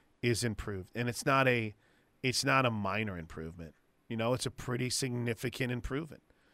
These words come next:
The problem has been turnovers. And what was Oklahoma not doing through the first seven, six games of the season?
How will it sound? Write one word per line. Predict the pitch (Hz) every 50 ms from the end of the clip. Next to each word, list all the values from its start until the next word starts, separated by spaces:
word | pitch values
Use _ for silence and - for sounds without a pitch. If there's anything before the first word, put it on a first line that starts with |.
| _ _ _ _ _ _ _ _ _ _ _ _ _ _ _
The | 131 131 127
problem | - - - - - 135 123 120 127 131 151 160 160 160 165 160 117
has | 127 139 139 120 101
been | - - 113 101 98 104 110 123 123 123 - _ _ _ _ _ _ - - - _ _ _ _ _ _ _ _ _ _ _ _ _ _ _ _ _ -
turnovers. | 156 156 131 104 90 80 92 - - - _ _ _ _ _ _ _ _ _ _ _ _ _ _ _ _ _ _ _ _ _ _ _
And | 127 131 127 120 120
what | 127 151 156 -
was | 156 156 127 120
Oklahoma | 156 151 - 143 135 139 147 143 139
not | 131 120 120 117 120 117 123 135 - - 131 104
doing | 131 143 139 143 139 123
through | 127 127
the | 117 -
first | - 131 131 131 120 - - -
seven, | - - - - - - 113 113 120 127 131 131 127 120
six | - - - 196 185 - - -
games | 175 165 165 165 139 131
of | 151
the | 139
season? | 123 - - 151 151 143 - 156 151